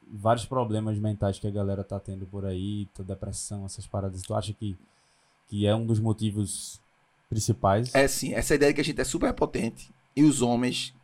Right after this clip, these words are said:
Speaker 2: são cobrados também por isso.
Speaker 1: Aham.
Speaker 2: Tem que ter,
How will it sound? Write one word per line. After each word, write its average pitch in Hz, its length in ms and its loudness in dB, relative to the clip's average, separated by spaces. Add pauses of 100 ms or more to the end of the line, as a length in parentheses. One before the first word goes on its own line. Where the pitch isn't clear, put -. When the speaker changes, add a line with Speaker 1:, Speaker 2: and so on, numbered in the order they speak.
(500)
Speaker 2:
são 139 220 -2
cobrados 120 480 2
também 123 320 -2
por 139 260 2
isso. - 380 0 (120)
Speaker 1:
Aham. 101 200 -2
Speaker 2:
Tem - 100 0
que 87 60 -10
ter, 131 180 -4